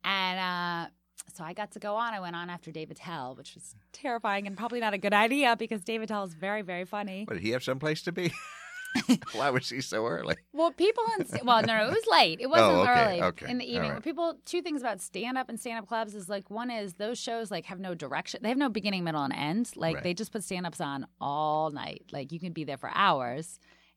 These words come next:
Speaker 1: And the, you can see the biggest names because they go on to go do a zillion other spots that night.
Speaker 2: Right,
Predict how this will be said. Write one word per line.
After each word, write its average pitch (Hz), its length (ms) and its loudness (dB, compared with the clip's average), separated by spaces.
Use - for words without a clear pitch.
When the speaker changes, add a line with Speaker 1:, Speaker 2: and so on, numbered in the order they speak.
Speaker 1:
And 220 640 2
the, 190 160 -8
you 220 260 -6
can 254 380 -4
see 254 240 -4
the 185 260 2
biggest 180 320 -4
names 208 400 0
because 175 460 0
they 180 160 -4
go 202 200 0
on 220 360 -2
to 180 80 -10
go 175 160 -2
do 175 160 -2
a 175 60 0
zillion 170 360 -4
other 147 140 -6
spots 143 300 -6
that 127 140 -6
night. - 320 -6
Speaker 2:
Right, - 200 -6